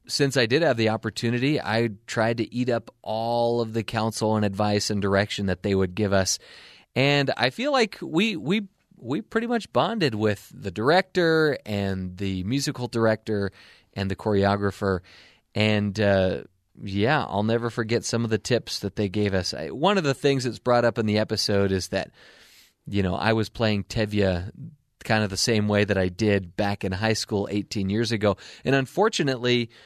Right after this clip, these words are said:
you don't get to see the culmination of that because I do feel like as a cast, we took that direction to heart. And a lot of that, uh,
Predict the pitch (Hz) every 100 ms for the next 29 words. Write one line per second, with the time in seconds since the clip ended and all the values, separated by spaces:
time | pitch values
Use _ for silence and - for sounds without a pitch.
0 | _ 147 180 170 156 151 135 151 127 -
1 | 143 143 139 120 131 - 120 107 - 104
2 | 95 101 98 - 104 - 113 104 - -
3 | 113 110 123 190 135 113 107 98 - 107
4 | 101 - 113 107 98 101 107 - - 123
5 | - 113 95 104 104 101 - 95 - 92
6 | - 143 110 - - - - - - _
7 | 117 120 117 110 107 117 151 170 127 113
8 | 110 104 98 - - _ _ _ _ _
9 | - 107 98